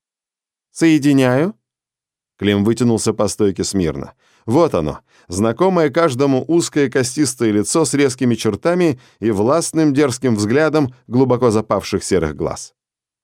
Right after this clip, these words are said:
«Навигатор Клим Платов». «Садитесь, навигатор». Директор программы «Прорыв» глядел на собеседника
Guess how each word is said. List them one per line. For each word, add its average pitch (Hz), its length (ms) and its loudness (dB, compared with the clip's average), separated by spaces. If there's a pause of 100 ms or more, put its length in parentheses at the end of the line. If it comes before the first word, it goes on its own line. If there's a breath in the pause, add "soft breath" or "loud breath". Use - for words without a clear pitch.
«Навигатор 123 520 2
Клим 151 220 0
Платов». 135 440 -2 (460)
«Садитесь, 73 540 0
навигатор». 73 560 -2 (600)
Директор 131 420 0
программы 123 560 2
«Прорыв» 131 460 0 (220 soft breath)
глядел 143 360 0
на 175 100 2
собеседника 143 680 0